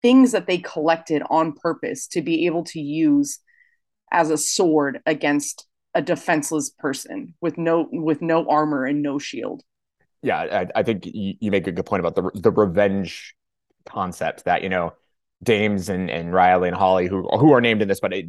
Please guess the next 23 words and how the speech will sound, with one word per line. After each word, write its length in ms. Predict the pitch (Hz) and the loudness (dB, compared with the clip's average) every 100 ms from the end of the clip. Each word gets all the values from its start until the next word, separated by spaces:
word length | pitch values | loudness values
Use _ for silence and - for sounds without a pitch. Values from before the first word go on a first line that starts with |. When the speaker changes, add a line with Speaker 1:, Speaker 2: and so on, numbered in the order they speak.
| 85 | -12
Speaker 2:
this 340 | 80 92 95 101 | -10 -4 -2 2
definitely 240 | 107 110 | 2 2
probably 240 | 104 95 90 | 2 0 0
happened 260 | 87 87 | -2 -4
with 100 | 87 | -8
other 120 | 82 | -8
coaches. 400 | - 95 87 85 | -2 -2 0 -4
I 20 | 87 | -4
mean, 120 | 85 | -4
obviously, 340 | 85 87 87 | -2 -2 -4
you 80 | 85 | -4
know, 60 | 87 | -2
what's 240 | - - | -4 -6
going 200 | 87 90 | -6 -4
on 160 | 85 98 | -4 -6
in 120 | 85 | -6
Orlando 280 | 85 92 90 | -4 -2 -4
with 120 | - | -2
Cromwell, 380 | 117 110 107 101 | 0 2 4 2
we 80 | |
don't 140 | 95 - | 0 -2
really 200 | 92 90 | -4 -4
know. 340 | 87 87 87 | -4 -4 -6